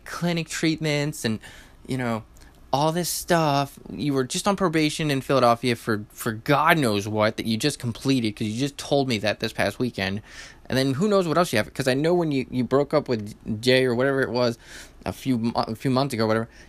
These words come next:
you had, like, a gazillion tickets in her bag because I was trying to find a charger for Sydney 'cause they were in that bag and they weren't. Um, and it's just crazy how messed up her life is. Um,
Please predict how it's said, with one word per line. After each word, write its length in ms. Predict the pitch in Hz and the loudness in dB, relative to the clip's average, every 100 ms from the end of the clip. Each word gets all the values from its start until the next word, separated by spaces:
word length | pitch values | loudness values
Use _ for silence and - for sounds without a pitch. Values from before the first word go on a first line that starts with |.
| - | -4
you 80 | 175 | -2
had, 60 | |
like, 180 | 156 - | 0 -2
a 40 | 131 | -2
gazillion 640 | 131 113 110 151 165 127 | 0 0 2 4 4 0
tickets 400 | - 131 131 - | 0 -2 -2 -2
in 40 | 110 | 0
her 120 | 107 | 2
bag 280 | 127 127 110 | 2 2 0
because 240 | 110 110 | -2 0
I 60 | 110 | 0
was 100 | 110 | -2
trying 180 | - 127 | -4 -2
to 80 | |
find 200 | 120 123 | 0 0
a 60 | 110 | 0
charger 320 | - 135 123 | 0 -2 0
for 140 | - 117 | -4 -4
Sydney 240 | 143 120 | -2 -2
'cause 200 | 107 101 - - - - | -4 -10 -16 -20 -8 0
they 120 | 101 | 2
were 180 | 110 110 | 2 0
in 260 | 127 131 | 0 2
that 240 | 127 120 123 | 2 2 2
bag 340 | 131 120 104 | 2 2 0
and 220 | 113 113 | 0 0
they 120 | 113 104 | 0 0
weren't. 440 | 123 131 98 - - - - - - - - | 0 0 0 -6 -20 -20 -20 -20 -20 -20 -6
Um, 460 | 101 101 98 98 101 - - - - | -2 -2 -2 -4 -8 -12 -20 -12 -4
and 100 | 175 | -2
it's 160 | 170 | -2
just 220 | - 196 - | -4 -6 -6
crazy 1000 | - - 220 214 214 220 220 156 135 123 | -10 -6 -4 -2 -2 0 -2 0 0 0
how 260 | - 147 | 2 2
messed 280 | 147 147 - | 2 2 0
up 100 | 143 | -2
her 160 | - 131 | -2 0
life 380 | 120 131 143 - | 0 0 -4 -8
is. 280 | - - - - - - - - 101 | -8 -12 -16 -20 -20 -20 -20 -8 0
Um, 460 | 107 104 107 104 | 2 4 2 0